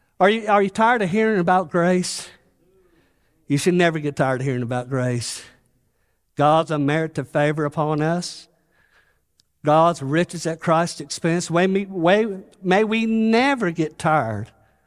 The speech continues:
of hearing about this grace, this singing grace. So the second invitation comes, and what happens? What happens with, when they come to this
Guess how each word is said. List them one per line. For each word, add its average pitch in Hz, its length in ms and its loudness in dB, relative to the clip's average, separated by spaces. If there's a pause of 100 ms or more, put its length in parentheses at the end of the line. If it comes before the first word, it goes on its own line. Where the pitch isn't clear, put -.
(540)
of 135 160 -4
hearing 151 240 0
about 131 260 -4
this 135 180 -6
grace, 123 420 -4
this 127 100 -4
singing 147 500 -2
grace. 120 600 -4 (460)
So 180 160 2
the 170 80 -4
second 208 360 2
invitation 180 600 0
comes, 165 400 0
and 147 100 -2
what 143 160 0
happens? 156 560 -2 (920)
What 147 160 4
happens 175 360 2
with, 143 220 -4 (220)
when 139 140 -4
they 147 160 2
come 165 320 0
to 143 120 -4
this 127 240 -6